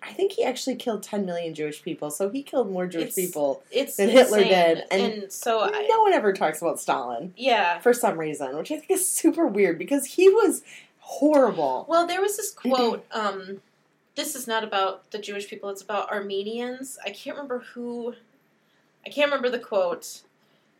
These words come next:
Speaker 2: or who said the quote, but it's, uh, they were, there was a genocide against Armenian people, and somebody said, like, "Well, who remembers the Armenians? You know, we can
Speaker 1: Right.
Speaker 2: get away with this because people don't remember." So,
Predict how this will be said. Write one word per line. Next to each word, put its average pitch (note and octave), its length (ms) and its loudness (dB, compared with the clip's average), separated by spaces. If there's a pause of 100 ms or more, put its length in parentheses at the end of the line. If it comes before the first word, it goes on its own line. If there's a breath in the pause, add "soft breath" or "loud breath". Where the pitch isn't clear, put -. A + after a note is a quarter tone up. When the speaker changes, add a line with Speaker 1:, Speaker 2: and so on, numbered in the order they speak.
(120)
Speaker 2:
or C4 140 4
who C#4 180 -2
said A3+ 320 0
the G#3+ 80 -4
quote, - 380 -2
but G3+ 100 -4
it's, - 400 -8
uh, - 240 -12
they A3+ 160 4
were, A3 160 -2
there A3 140 0
was G#3 160 -4
a - 40 -10
genocide A3 500 -2
against G3 440 -10
Armenian F#3+ 480 -6
people, F3 580 -6 (400 soft breath)
and G3+ 140 -6
somebody G3 640 -4
said, F3+ 340 -10
like, E3+ 180 -12
"Well, G#3 180 -6
who A#3+ 200 -6
remembers G3 440 -6
the F#3 120 -6
Armenians? F3 720 -10
You F#3 80 -10
know, F3+ 180 -12
we B3 120 -2
can - 80 -2
Speaker 1:
Right. A#3+ 100 -2
Speaker 2:
get A3 80 -4
away G#3 240 -4
with G3 80 -8
this F#3+ 180 -6
because - 220 -18
people F#3+ 260 -12
don't F#3+ 240 -12
remember." E3+ 440 -10
So, G#3 360 -4